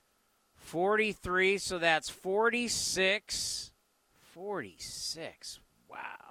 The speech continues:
Forty-six Ernie's, and that was forty-five innings.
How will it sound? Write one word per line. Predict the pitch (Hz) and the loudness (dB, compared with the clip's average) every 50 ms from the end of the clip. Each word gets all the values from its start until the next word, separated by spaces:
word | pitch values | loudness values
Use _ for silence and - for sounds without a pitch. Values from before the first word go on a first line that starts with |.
| - - - - _ _ _ _ _ _ _ _ _ _ _ _ _ _ _ | -20 -20 -20 -20 _ _ _ _ _ _ _ _ _ _ _ _ _ _ _
Forty-six | _ - - - - 175 208 233 240 240 233 220 190 - - - 214 214 196 - - - | _ -20 -10 -4 0 2 4 6 6 6 4 2 0 0 0 2 2 2 2 0 -2 0
Ernie's, | 202 214 247 262 269 277 285 285 285 277 277 262 226 - - - - - - - _ _ _ _ _ _ _ _ _ _ _ _ _ _ _ _ _ _ _ _ _ _ _ _ _ _ _ _ _ _ _ _ _ - | 2 4 6 6 6 6 4 4 4 2 2 2 0 0 -2 -2 -6 -8 -12 -20 _ _ _ _ _ _ _ _ _ _ _ _ _ _ _ _ _ _ _ _ _ _ _ _ _ _ _ _ _ _ _ _ _ -14
and | - 131 131 131 131 139 | -10 -8 -6 -6 -2 2
that | 147 151 156 160 151 139 | 4 4 4 4 2 2
was | 156 156 151 151 151 151 151 151 151 151 147 147 147 147 147 147 147 143 143 143 139 139 139 139 135 135 135 135 127 - - - - - | 2 4 6 6 6 6 6 6 6 6 6 6 6 6 6 6 6 6 6 4 4 4 4 4 2 2 0 -2 -4 -6 -6 -8 -6 -4
forty-five | - 190 190 190 185 185 160 - - 190 175 170 165 165 165 180 | -2 0 2 2 2 0 0 2 4 6 6 6 6 4 4 2
innings. | 214 240 247 247 247 247 247 240 240 233 233 226 196 170 - - - - - - - | 2 2 4 4 2 2 2 2 0 -2 -4 -6 -6 -4 -4 -4 -4 -6 -8 -10 -16